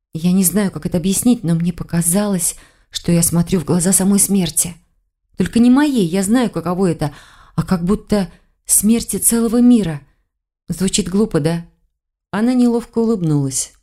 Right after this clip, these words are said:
Он пересел так, чтобы обнять ее за плечи, и поцеловал висок.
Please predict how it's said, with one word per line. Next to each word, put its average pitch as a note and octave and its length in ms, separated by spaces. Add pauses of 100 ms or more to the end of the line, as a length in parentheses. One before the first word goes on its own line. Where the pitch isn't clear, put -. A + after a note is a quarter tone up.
(760)
Он F#3+ 180
пересел F#3+ 520
так, G3 260
чтобы F3+ 320
обнять F3 480
ее D#3+ 100
за D#3+ 140
плечи, F#3+ 300
и - 20
поцеловал D3+ 560
висок. C3 480